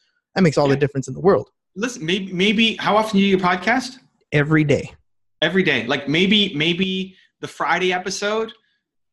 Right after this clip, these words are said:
Speaker 2: is you bring on a seventeen-year-old kid and you coach them.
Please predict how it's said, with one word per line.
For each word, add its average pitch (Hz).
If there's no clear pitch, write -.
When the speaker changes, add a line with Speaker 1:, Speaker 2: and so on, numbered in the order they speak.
Speaker 2:
is 160
you 165
bring 165
on 160
a 135
seventeen-year-old 135
kid 127
and 117
you 135
coach -
them. -